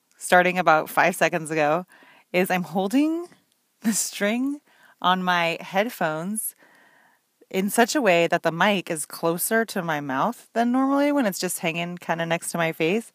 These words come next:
When I see people do this, when they're, like, on a phone call, I'm always like, "Chill, the mics are really good. Th-, you don't have to hold it. You can have your hands free and just talk, and it's fine." And on phone calls, that's totally true.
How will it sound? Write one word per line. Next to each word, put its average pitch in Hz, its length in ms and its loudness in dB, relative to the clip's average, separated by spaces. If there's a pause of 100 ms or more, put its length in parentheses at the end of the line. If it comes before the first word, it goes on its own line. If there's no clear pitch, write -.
(380)
When 202 120 2
I 247 120 8
see 233 240 -2
people 403 280 2
do 180 200 -2
this, 208 420 0
when 180 240 -2
they're, 175 140 0
like, 156 160 0
on 147 160 -2
a 147 40 -6
phone 240 300 2
call, 240 460 2 (880)
I'm 196 180 4
always 208 280 4
like, 185 400 2 (640)
"Chill, 233 420 4 (520)
the 185 180 -8
mics 202 420 0
are 294 100 6
really 208 500 0
good. 180 440 2 (120)
Th-, 165 180 -8 (120)
you 190 100 -6
don't 220 160 0
have 196 220 6
to 180 240 -4
hold 185 420 0 (180)
it. - 320 -2 (160)
You 175 140 -6
can 190 160 -4
have 196 140 4
your 208 80 0
hands 226 260 2
free 262 280 2
and 170 120 -4
just 214 180 -6
talk, 240 280 4
and 185 100 2
it's 202 140 -8
fine." 190 300 0 (240)
And 233 120 2
on 262 120 4
phone 269 240 2
calls, 339 220 2
that's 277 240 0
totally 285 500 -2
true. 240 400 2